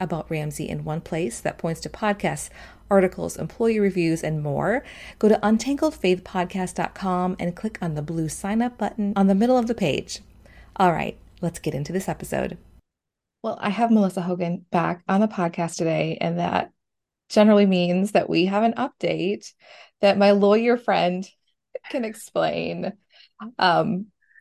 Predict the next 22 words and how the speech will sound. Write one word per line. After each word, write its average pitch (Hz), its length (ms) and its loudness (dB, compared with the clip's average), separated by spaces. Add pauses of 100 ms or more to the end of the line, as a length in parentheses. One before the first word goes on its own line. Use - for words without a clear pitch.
(140)
you 196 160 2
guys 196 200 6
that 180 80 4
have 165 100 2
been 160 100 0
listening 160 360 -6
for 165 120 -2
a 160 80 2
while 151 240 0
know 165 160 -2
that - 160 -2
Melissa 175 320 -4
has 165 160 -10
been 165 120 -2
a 160 80 0
lawyer 160 320 -2
for 170 200 -2
over 160 220 -2
two 208 400 4
decades, 165 560 2
twenty-five 196 400 0
years 285 580 -2